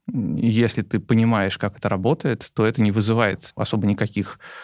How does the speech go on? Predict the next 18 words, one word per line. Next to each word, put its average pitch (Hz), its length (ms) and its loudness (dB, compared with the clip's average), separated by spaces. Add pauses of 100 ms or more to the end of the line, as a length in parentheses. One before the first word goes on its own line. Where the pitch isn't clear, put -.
(200)
эмоций. 107 760 2
В - 200 -10
принципе, 104 360 0
позитивных 120 640 2
тоже 123 200 2
особо 107 280 0
не 107 120 4
вызывает. 107 400 2
Это - 120 -2
такой 127 260 0
механизм 117 540 2
работы. 113 480 0
Вот 101 220 -4
можно 107 360 0
попробовать 117 480 2
в 110 100 2
жюри 113 260 4
прицелиться. 104 760 -4